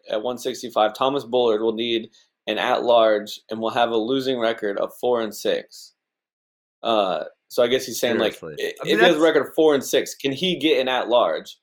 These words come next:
Speaker 1: And I, I would
Speaker 2: Why
Speaker 1: say
Speaker 2: can't he?
Speaker 1: yes when you look at his. No, I think he could. It's just, like,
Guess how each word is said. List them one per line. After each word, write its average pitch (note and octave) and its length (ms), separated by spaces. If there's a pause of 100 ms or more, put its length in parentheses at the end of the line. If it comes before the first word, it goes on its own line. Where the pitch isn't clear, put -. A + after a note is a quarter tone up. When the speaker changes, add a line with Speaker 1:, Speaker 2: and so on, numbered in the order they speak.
(540)
Speaker 1:
And A#2+ 220
I, - 280
I A#2+ 120
would B2 260
Speaker 2:
Why E3+ 120
Speaker 1:
say - 100
Speaker 2:
can't B3+ 220
he? G#2+ 60
Speaker 1:
yes A2+ 160
when A#2 100
you A#2 100
look B2 180
at A2 140
his. A2 320 (1160)
No, A#3 80
I G#3+ 80
think A#3 180
he F#3+ 80
could. G3+ 340
It's D3+ 100
just, F3 180
like, D#3 320